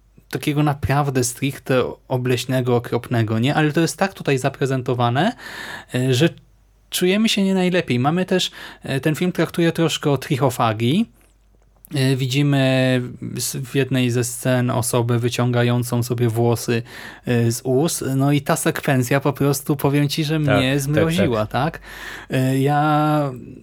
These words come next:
Speaker 1: no, czułem się okropnie, a w momencie, gdy, e, pojawia się po raz pierwszy pokazana wprost, pokazany wprost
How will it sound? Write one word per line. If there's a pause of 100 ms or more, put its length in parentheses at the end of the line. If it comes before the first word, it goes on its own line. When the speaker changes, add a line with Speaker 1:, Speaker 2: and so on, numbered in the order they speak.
(160)
Speaker 1:
no,
czułem
się
okropnie,
a
w
momencie,
gdy, (360)
e, (140)
pojawia
się
po
raz
pierwszy
pokazana
wprost, (600)
pokazany
wprost